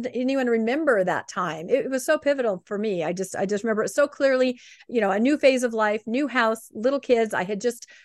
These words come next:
quit my job to come home with little kids. And now here's this danger, right? There's this danger out there. There, it was a very tense time. So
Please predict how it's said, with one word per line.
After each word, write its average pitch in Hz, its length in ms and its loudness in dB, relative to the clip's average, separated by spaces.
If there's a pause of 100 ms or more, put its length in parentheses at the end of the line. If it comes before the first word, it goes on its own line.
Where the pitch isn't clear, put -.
(120)
quit 285 180 4
my 277 140 2
job 233 260 2
to 240 60 -6
come 226 180 -2
home 349 300 0
with - 160 -2
little 220 180 0
kids. 214 460 2 (460)
And 208 140 -6
now 214 200 0
here's 208 240 -4
this 196 240 -6
danger, 175 680 0
right? 185 240 0
There's 180 200 -2
this 190 200 -6
danger 208 580 2
out 175 280 -2
there. 156 260 -2
There, 226 160 2
it 240 100 -2
was 233 140 -2
a 190 140 -4 (120)
very 240 600 4
tense - 360 -10
time. - 440 -10
So 185 260 -2